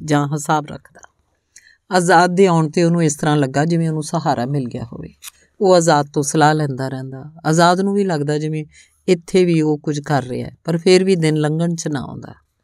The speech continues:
ਬਖਸ਼ੀ ਜਾਣਦਾ ਸੀ ਵਿਹਲੇ ਸਮੇਂ ਆਜ਼ਾਦ ਅਕਸਰ ਕਿਤਾਬਾਂ ਪੜ੍ਹਦਾ ਹੈ। ਸਿਧਾਂਤਕ ਕਿਤਾਬਾਂ ਤੋਂ ਉਕਤਾ ਜਾਣ ਪਿੱਛੋਂ ਉਹ ਵਧੀਆ ਨਾਵਲ ਪੜ੍ਹਦਾ ਹੈ। ਅਸਲੀ ਮਨੁੱਖ ਦੀ ਕਹਾਣੀ, ਮਾਂ ਤੇ ਸੂਰਮੇ ਦੀ ਸਿਰਜਣਾ ਨਾਵਲ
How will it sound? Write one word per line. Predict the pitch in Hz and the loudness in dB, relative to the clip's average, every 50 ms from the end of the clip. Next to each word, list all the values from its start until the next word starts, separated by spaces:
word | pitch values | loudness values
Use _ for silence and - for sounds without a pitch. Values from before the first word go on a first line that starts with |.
| _ _ - - - - _ _ _ - | _ _ -20 -20 -20 -20 _ _ _ -2
ਬਖਸ਼ੀ | 170 175 170 - - 226 214 | 0 0 0 2 2 2 4
ਜਾਣਦਾ | 185 185 170 160 156 151 160 156 | 4 4 4 4 2 2 2 2
ਸੀ | 156 160 - 180 175 | 2 0 0 0 0
ਵਿਹਲੇ | 170 160 156 165 170 170 | 2 2 2 2 0 -2
ਸਮੇਂ | 165 - 170 156 147 151 151 | -4 -4 -2 0 2 2 2
ਆਜ਼ਾਦ | 147 139 147 139 135 135 139 | 2 4 4 2 2 2 -2
ਅਕਸਰ | 131 - - - 151 143 | -4 -6 -6 -6 -6 -4
ਕਿਤਾਬਾਂ | 143 - 147 147 135 127 123 127 123 120 | -2 -4 -2 0 0 -2 0 -2 -4 -6
ਪੜ੍ਹਦਾ | 123 127 120 117 117 - | -6 -8 -10 -10 -10 -10
ਹੈ। | 143 | -12
ਸਿਧਾਂਤਕ | - - - - 160 156 160 165 156 143 147 - - 180 175 | -12 -10 -8 -4 0 2 2 2 2 0 -4 0 0 0 0
ਕਿਤਾਬਾਂ | 175 - 180 165 165 151 147 143 147 147 | 2 0 0 2 2 0 0 0 0 -2
ਤੋਂ | 147 - 160 | 0 -2 -2
ਉਕਤਾ | 147 - _ - 160 156 156 156 | -4 -4 _ 2 2 2 4 2
ਜਾਣ | 151 147 135 135 135 | 0 0 -2 -2 -4
ਪਿੱਛੋਂ | 139 139 135 - - 135 123 131 _ _ _ _ _ _ _ - | -6 -8 -10 -10 -12 -14 -14 -14 _ _ _ _ _ _ _ -4
ਉਹ | 202 185 | 0 2
ਵਧੀਆ | 190 185 196 202 196 185 | 4 4 6 4 4 4
ਨਾਵਲ | 180 165 139 131 135 131 135 | 2 2 2 0 0 -2 -4
ਪੜ੍ਹਦਾ | 143 - 113 - 151 160 | -6 -10 -12 -12 -12 -14
ਹੈ। | 151 - _ _ _ _ _ _ _ _ _ _ _ - _ _ _ _ - - | -16 -16 _ _ _ _ _ _ _ _ _ _ _ -20 _ _ _ _ -2 0
ਅਸਲੀ | 196 - - 214 214 214 | 2 4 6 6 6 6
ਮਨੁੱਖ | 208 190 175 170 170 165 - | 6 4 2 0 0 -2 -2
ਦੀ | 185 170 160 | 0 0 0
ਕਹਾਣੀ, | 160 - 156 143 151 143 135 131 143 143 | 0 -2 -2 0 0 0 -2 -2 -2 -2
ਮਾਂ | 139 139 139 139 143 143 143 143 147 | -2 0 2 2 2 2 0 -2 -2
ਤੇ | - 151 147 143 143 _ - - - _ - | -2 -2 -2 -4 -8 _ -20 -20 -20 _ -14
ਸੂਰਮੇ | - - 185 170 170 165 165 165 156 156 | -2 2 4 4 6 6 6 4 4 4
ਦੀ | 151 151 | 4 2
ਸਿਰਜਣਾ | 147 143 - - 151 139 131 147 139 143 143 143 | 0 2 2 0 0 0 0 -2 -2 0 0 0
ਨਾਵਲ | 143 143 143 135 131 135 139 135 | 0 2 0 0 0 -2 -4 -6